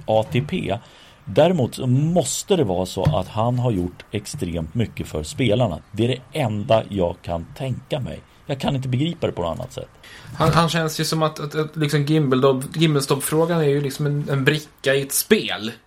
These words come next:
Speaker 2: Ett
Speaker 1: Mm.
Speaker 2: större spel. Eh, eftersom att, som att han är ju, eh, på, eh, Djokovic-sidan, eh,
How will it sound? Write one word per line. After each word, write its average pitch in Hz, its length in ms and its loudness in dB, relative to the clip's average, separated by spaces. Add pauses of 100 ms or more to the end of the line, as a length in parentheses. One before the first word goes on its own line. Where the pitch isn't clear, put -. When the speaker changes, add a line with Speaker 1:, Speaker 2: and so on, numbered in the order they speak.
(360)
Speaker 2:
Ett - 80 0
Speaker 1:
Mm. 123 180 6
Speaker 2:
större 151 520 4
spel. 104 480 -4 (280)
Eh, 123 180 2
eftersom 120 460 -4
att, 113 200 -6
som 131 100 -6
att 120 120 -6
han 135 460 0
är 120 360 2
ju, 113 540 0
eh, 104 380 -2
på, 104 520 -2 (400)
eh, 98 640 -4
Djokovic-sidan, 123 1500 0 (600)
eh, 98 520 -2